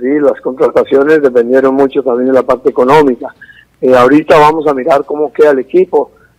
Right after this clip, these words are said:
Ustedes saben el momento económico que vive el equipo, la situación con los jugadores, especialmente hoy, donde se cumple cierto tiempo. Entonces, estamos ahí a la mano del presidente que ha puesto el hombro, ha puesto el pecho, y lo digo con toda honradez.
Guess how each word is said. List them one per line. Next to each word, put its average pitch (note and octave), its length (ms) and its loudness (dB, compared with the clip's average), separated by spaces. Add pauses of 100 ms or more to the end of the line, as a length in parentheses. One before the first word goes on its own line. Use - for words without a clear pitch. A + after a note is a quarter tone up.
(140)
Ustedes C3 280 -2
saben D3+ 240 2
el C3 60 -2
momento C3+ 400 -4
económico C#3 540 -4
que B2 120 -2
vive C3 200 2
el C#3 80 0
equipo, E3 540 2
la C3+ 100 4
situación C3 420 -12
con C#3+ 160 -4
los B2 80 -12
jugadores, C3 500 0
especialmente C3 760 -4 (260)
hoy, E3 340 4
donde C#3 260 -10
se A#2+ 80 -6
cumple D3 320 -4
cierto C3+ 340 -4
tiempo. C#3+ 420 -2 (240)
Entonces, - 360 -2 (640)
estamos E3 220 0
ahí D3+ 180 4
a E3+ 60 2
la E3+ 100 0
mano E3+ 240 -4
del D#3+ 120 -6
presidente C#3+ 600 -6
que C#3+ 140 -2
ha B2+ 60 0
puesto D#3+ 340 -2
el D#3 80 2
hombro, E3 300 2
ha - 60 -6
puesto D#3+ 280 -6
el D#3+ 80 -6
pecho, D3+ 340 -2
y D3+ 60 -8
lo D3 200 -2
digo D3+ 180 -6
con C3 160 -20
toda C#3+ 180 -4
honradez. C#3 460 -2